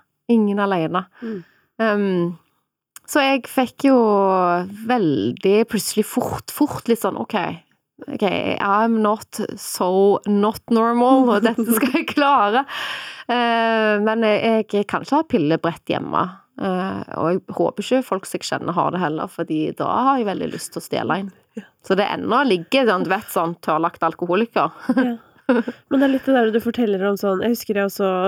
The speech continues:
Speaker 2: eh, til slutt kvinnet meg opp og turte å fortelle psykologen min at jeg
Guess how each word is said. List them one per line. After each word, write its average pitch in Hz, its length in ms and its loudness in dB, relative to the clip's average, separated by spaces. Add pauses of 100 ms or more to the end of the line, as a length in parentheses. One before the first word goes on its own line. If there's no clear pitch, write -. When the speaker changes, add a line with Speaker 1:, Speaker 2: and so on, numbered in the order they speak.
Speaker 2:
eh, 196 320 -2
til 208 140 -6
slutt - 340 -10 (240)
kvinnet 202 400 -2
meg 185 240 -4
opp - 240 -10
og - 80 -10
turte 190 320 -4
å 180 240 -2
fortelle 185 400 -6
psykologen 185 480 -4
min 175 80 -4
at 180 240 -8
jeg 185 320 -2